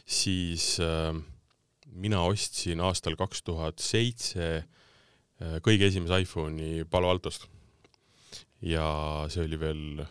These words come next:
<clears throat> ütleme niimoodi, et, äh, usa mingisuguse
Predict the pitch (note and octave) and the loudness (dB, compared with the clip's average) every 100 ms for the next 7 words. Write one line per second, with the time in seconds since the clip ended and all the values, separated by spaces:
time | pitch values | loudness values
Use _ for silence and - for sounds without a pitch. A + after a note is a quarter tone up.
0 | - - - C#3+ A#2 G2 F2 F#2 - F2+ | -16 -14 0 2 2 -2 -6 -8 -4 -2
1 | F2+ - - _ - - - - - - | 0 -2 -6 _ -6 -6 -6 -8 -12 -18
2 | - - A#2+ G#2 F2 E2+ F2 E2+ F2+ F2+ | -16 -4 2 4 2 0 -4 -8 -8 -6
3 | F#2 | -6